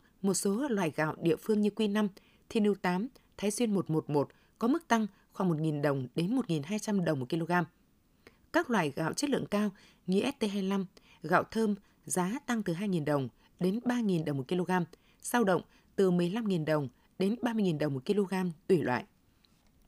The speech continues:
Trên địa bàn tỉnh Thanh Hóa hiện có bốn doanh nghiệp lớn đầu tư nhà máy sản xuất, chế biến kinh doanh lúa gạo, với công suất thu mua mỗi vụ khoảng hai mươi nghìn tấn lúa.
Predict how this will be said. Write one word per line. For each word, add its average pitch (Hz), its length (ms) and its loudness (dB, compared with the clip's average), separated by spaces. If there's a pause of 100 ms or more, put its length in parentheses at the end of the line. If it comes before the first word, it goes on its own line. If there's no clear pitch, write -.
(500)
Trên 277 180 4
địa 233 80 6
bàn 185 160 0
tỉnh 151 160 0
Thanh 220 140 0
Hóa 202 140 0
hiện 233 240 2
có 220 80 0
bốn 202 200 2
doanh 247 200 0
nghiệp 190 180 2
lớn 175 280 0 (100)
đầu 180 160 2
tư 226 180 0
nhà 190 140 0
máy 151 140 -2
sản 139 240 -4
xuất, - 240 -2 (320)
chế - 140 0
biến 202 220 0
kinh 220 180 0
doanh 202 180 -2
lúa 196 140 -2
gạo, 196 220 0 (380)
với 180 180 2
công 233 180 0
suất - 200 -6
thu 240 100 -2
mua 202 160 2
mỗi 190 180 2
vụ 190 300 4 (220)
khoảng 175 200 0
hai 202 160 -6
mươi 196 80 0
nghìn 160 180 0
tấn 143 220 -4
lúa. 160 240 0